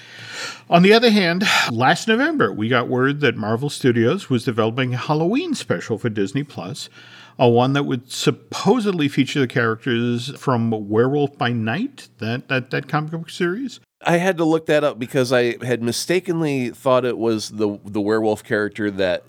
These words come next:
Speaker 2: J. Jonah Jameson's son ended up becoming,
Speaker 1: Mm-hmm.
Speaker 2: which was not. That was, like, Man Wolf or something like that. It doesn't matter. It was wrong. Uh,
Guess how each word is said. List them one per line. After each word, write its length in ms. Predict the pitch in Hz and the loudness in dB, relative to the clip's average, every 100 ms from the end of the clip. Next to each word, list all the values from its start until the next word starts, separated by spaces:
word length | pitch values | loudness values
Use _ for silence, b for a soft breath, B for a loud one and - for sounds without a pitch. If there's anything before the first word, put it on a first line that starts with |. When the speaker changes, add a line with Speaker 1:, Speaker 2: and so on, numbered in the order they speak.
| - | -18
Speaker 2:
J. 240 | 104 107 104 | -2 0 0
Jonah 280 | 101 98 90 | -2 -2 -4
Jameson's 800 | 104 104 104 - 98 92 82 - | -2 -2 -2 -4 -6 -6 -8 -10
son 540 | - - 95 87 82 80 | -6 0 0 -2 -8 -8
ended 280 | 95 95 90 | -6 -4 -4
up 160 | 82 82 | -6 -6
becoming, 480 | 87 90 80 55 - | -8 -6 -10 -10 -12
Speaker 1:
Mm-hmm. 260 | 101 95 | -14 -4
Speaker 2:
which 320 | 104 85 - - | -4 -4 -8 -2
was 260 | 110 92 | -2 -2
not. 320 | 113 101 85 98 | 0 0 0 0
That 180 | 95 | 0
was, 220 | 87 92 95 | -2 -6 -4
like, 240 | 87 80 | -6 -6
Man 280 | 92 87 82 | -6 -6 -6
Wolf 280 | 80 78 78 | -8 -10 -12
or 80 | 78 | -10
something 320 | 85 78 76 | -10 -12 -12
like 200 | 78 - | -14 -10
that. 200 | 71 65 | -10 -10
It 60 | - | -10
doesn't 240 | 76 67 | -14 -12
matter. 300 | 69 67 69 | -12 -10 -10
It 100 | 73 | -10
was 160 | 73 78 | -12 -12
wrong. 260 | 69 - - B B B - | -12 -14 -20 B B B 0
Uh, 540 | 113 104 98 92 92 | 2 4 2 2 0